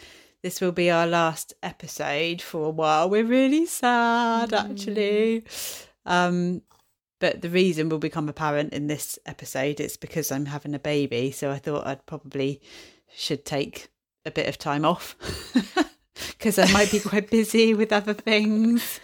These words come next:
Speaker 1: You don't know, and don't really want to record an episode with a screaming child in the background.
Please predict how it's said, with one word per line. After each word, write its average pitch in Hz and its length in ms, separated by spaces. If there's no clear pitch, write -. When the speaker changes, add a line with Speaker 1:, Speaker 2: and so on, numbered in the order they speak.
Speaker 1:
You 220 100
don't 214 300
know, 214 460
and 202 100
don't 214 240
really 208 180
want 202 160
to 196 80
record 202 380
an 185 80
episode 190 480
with 180 160
a 196 40
screaming 180 680
child 175 420
in 165 100
the 175 100
background. 170 600